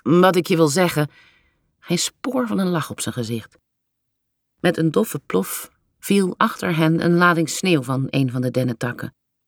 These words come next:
Beiden draaiden ze instinctief hun hoofd. "Wat was dat? Een dier? Een bezoeker?" "Nee, niets. Alleen de zwaartekracht." Maar het moment tussen hen was verdwenen. "Het is, ehm," Håkansson keek haar even verward aan,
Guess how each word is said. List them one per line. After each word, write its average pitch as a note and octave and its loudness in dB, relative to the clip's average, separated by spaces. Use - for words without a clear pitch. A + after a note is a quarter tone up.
Beiden D#3+ 0
draaiden D#3 0
ze D#3 0
instinctief D3 -4
hun D#3 0
hoofd. C#3+ -2
"Wat - -2
was A#3 2
dat? E3 2
Een F#3 0
dier? F#3 2
Een G#3+ 0
bezoeker?" G3 2
"Nee, G3+ 4
niets. E3+ 0
Alleen C#3+ -2
de D3+ -2
zwaartekracht." C3+ -4
Maar D3 -2
het - -2
moment D#3 2
tussen D#3 -2
hen C3 0
was B2+ -4
verdwenen. A#2 -4
"Het G3 0
is, B3 6
ehm," G#3+ 6
Håkansson C3 2
keek C#3+ 0
haar C3+ -2
even C3+ 0
verward B2+ -4
aan, B2+ 0